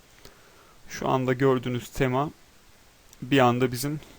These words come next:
buradaki deneme temamıza dönüştü. Bloklar, article, header, her şey bizim buradaki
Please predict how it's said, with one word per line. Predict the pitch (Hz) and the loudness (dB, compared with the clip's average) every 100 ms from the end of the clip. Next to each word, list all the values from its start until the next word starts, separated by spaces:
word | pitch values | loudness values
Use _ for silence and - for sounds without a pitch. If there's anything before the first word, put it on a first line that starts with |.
| - - | -16 -4
buradaki | 131 120 - 135 | -2 0 0 0
deneme | 127 123 | 2 0
temamıza | 120 123 120 120 127 131 135 - - - | -2 -2 -2 0 0 0 -4 -20 -18 -8
dönüştü. | 104 104 - 139 143 - - - - - - | -6 -6 -6 -6 -8 -10 -20 -20 -20 -20 -12
Bloklar, | 123 123 120 - 110 110 - - - - - - - - - - | -2 -2 -2 0 0 0 -4 -14 -20 -20 -20 -20 -20 -20 -20 4
article, | 120 120 - - 113 107 151 | 4 4 0 -4 -4 -4 -4
header, | 135 123 117 117 - - - - | -4 -2 -2 -4 -10 -16 -20 -8
her | - 135 | -4 -2
şey | - 151 143 | -2 -2 -2
bizim | 131 143 139 | -4 -4 -2
buradaki | 139 123 120 - | -2 -2 -4 -4